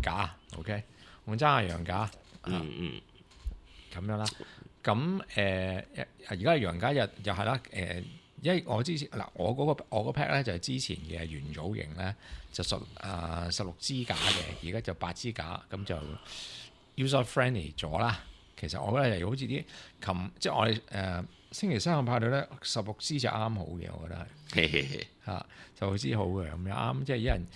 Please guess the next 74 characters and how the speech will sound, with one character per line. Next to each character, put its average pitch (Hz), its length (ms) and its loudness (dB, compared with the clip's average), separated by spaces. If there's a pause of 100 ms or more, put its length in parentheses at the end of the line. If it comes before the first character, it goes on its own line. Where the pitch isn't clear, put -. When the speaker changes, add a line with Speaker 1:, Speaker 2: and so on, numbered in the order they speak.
(320)
Speaker 1:
一 151 60 2
人 98 180 4
支 - 160 -2
領 117 400 4
啦， 123 140 4
好 107 120 4
似 101 100 0
嚟 80 120 -4
咁 92 180 -2
樣 85 80 -2
啦。 101 220 -4 (560)
嗱， 95 160 -2
可 120 100 -2
以 110 40 -2
食 - 140 -6
下、 85 140 -4
搶 - 180 -6 (120)
下 90 80 0
嗰 82 160 -2
啲 92 80 0
咁 90 120 -4
樣。 80 80 -6 (500)
咁， 160 300 2 (180)
啊， 92 400 2
但 101 120 6
係 117 60 6
呢 147 80 4
個 131 100 6
都 123 80 4
好 101 160 6
好 90 60 0
嘅， 85 280 -4
咁 101 100 -2
即 123 60 -2
係 104 60 2
起 107 60 2
碼 104 180 0
即 117 80 0
係 110 80 2
你 82 180 -4
個 92 120 -6
焗 - 200 -8 (100)
爐 - 60 -8
唔 80 100 -6
使 90 80 -4
咁 98 140 -2
煩 - 460 -12
啦。 85 100 -6 (460)
咁 147 180 2
啊， 120 60 4
小 147 60 2
田 113 140 2
就 90 120 0
話 90 100 0
咧， 139 100 0
北 143 200 2
上 98 320 0
啊， 101 140 0
或 98 120 0
者 131 80 -2
飛 127 160 -2
外 107 120 0
國 101 120 -4
啊， 90 140 0
條 87 140 -6
街 104 160 -4
好 107 120 0
靜。 98 240 -4
哎， 143 180 0 (320)
係 120 320 0
㗎， 92 140 0 (540)
呢 180 160 2
個 135 80 2
係 95 240 0